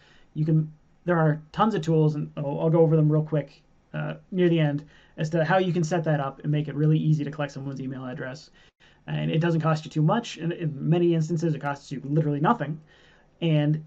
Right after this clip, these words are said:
if you really wanna amp it up, you can always offer a little bit extra to get someone's email list. And this is also something you can do offline as well. If you want somebody to, uh, to give you an email list or their email address, it's really easy to just ask. Sometimes you just,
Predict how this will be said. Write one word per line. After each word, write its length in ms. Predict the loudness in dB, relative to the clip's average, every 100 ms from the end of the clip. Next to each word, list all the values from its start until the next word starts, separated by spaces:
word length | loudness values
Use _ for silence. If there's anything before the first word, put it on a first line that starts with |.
| _
if 120 | -4
you 80 | 2
really 160 | 4 6
wanna 220 | 4 0 -2
amp 180 | -2 0
it 80 |
up, 160 | 0 0
you 80 | -2
can 80 | -2
always 180 | -2
offer 260 | -2 -6 -6
a 40 |
little 200 | -4 -4
bit 120 | -4 -6
extra 480 | -8 -12 -12 -12 -12
to 80 | -8
get 140 | -8 -8
someone's 240 | -12 -10
email 240 | -10 -10
list. 200 | -10 -12 -10
And 120 | -8
this 120 | -6
is 100 | -2
also 200 | -2 -2
something 240 | -4 -4
you 120 | -2 -2
can 80 |
do 100 | -2
offline 460 | -2 -2 -8 -12 -16 -20 _ _ _
as 140 | -8 -2
well. 240 | -2 -2
If 100 | -2
you 80 | 0
want 180 | 0 0
somebody 340 | 0 2 2
to, 560 | 2 2 2 2 -4 -12 _ _ _ -12
uh, 300 | -10 -10 -14 -18 _ _ _ _ _ _
to 100 | -4
give 160 | 0 0
you 100 | 0
an 60 |
email 280 | 0 2 2
list 300 | 2 0 -6 -4
or 120 | -2
their 280 | 0 -2 0
email 260 | 0 0 0
address, 340 | -4 -6 -6
it's 160 | -8 -2
really 180 | 0 0
easy 420 | -2 -2 -2 -4 -16 _ _ -12
to 60 |
just 160 | -8 -2
ask. 360 | 0 0 -2 -8
Sometimes 360 | -2 0 0
you 60 | -2
just, 180 | -6